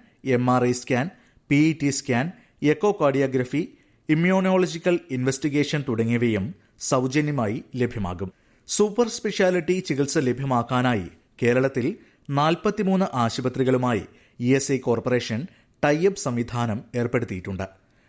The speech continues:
അത്തരം ആശുപത്രികൾ വഴിയാണ് ക്യാഷ്ലെസ് അടിസ്ഥാനത്തിൽ ചികിത്സ നൽകി വരുന്നത്. ഇ എസ് ഐ ഗുണഭോക്താക്കൾ ചികിത്സയ്ക്കായി ആദ്യം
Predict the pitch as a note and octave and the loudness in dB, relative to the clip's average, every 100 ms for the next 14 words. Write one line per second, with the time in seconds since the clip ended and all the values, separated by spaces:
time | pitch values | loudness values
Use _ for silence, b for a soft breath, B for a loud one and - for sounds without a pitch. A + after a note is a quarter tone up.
0 | b B2+ B2+ B2 B2 B2 A#2 - A#2+ D3+ | b -4 0 0 -2 -4 -4 -2 -2 0
1 | D#3 D#3+ C3+ B2+ G#2+ G2 E3 b b b | 0 2 2 2 0 -2 -6 b b b
2 | - E3 F3 G3 G3 - B2+ A#2 - C3+ | -2 0 0 0 -2 -2 -6 -6 -2 -2
3 | C#3+ G#2 - - b b - C3 C3+ - | 0 -4 -8 -14 b b -4 0 0 0
4 | A2 C3 D3+ A#2+ A#2 G#2 G2 F#2+ F#2 G2 | 0 -2 -2 -2 0 0 -2 -4 -6 -10
5 | _ b b b b G3 A#3 A#3 B3 G3 | _ b b b b 2 4 2 2 2
6 | F3 E3+ F3 - E3+ E3+ E3 E3+ C#3+ B2+ | 0 0 -2 2 0 2 0 0 0 0
7 | E3 D#3+ C#3 C#3+ F#2 D#2+ _ A#2 A#2+ A#2 | 0 -2 0 0 0 -6 _ -2 0 0
8 | A#2 | 0